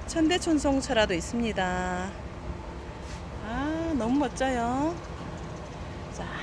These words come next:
이렇게 오늘은 이렇게만 구경하시고 다음에 또 기회가 된다면 제가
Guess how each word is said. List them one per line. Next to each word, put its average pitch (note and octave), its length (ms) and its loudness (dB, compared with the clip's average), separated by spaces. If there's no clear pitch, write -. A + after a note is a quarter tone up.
이렇게 B3 500 6
오늘은 B3 600 2
이렇게만 C4 460 -2
구경하시고 A3+ 1040 2
다음에 A3+ 380 0
또 A#3+ 180 4
기회가 A#3 320 0
된다면 G#3+ 880 2
제가 G3 560 2